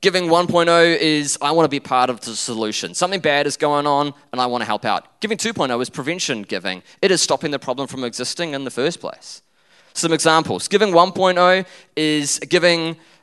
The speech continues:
uh, to, uh, is helping, um, find,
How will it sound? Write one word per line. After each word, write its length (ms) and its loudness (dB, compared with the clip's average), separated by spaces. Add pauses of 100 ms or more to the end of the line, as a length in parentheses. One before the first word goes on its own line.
uh, 400 6
to, 640 0
uh, 60 0
is 240 0
helping, 480 -2
um, 380 -2 (280)
find, 460 -2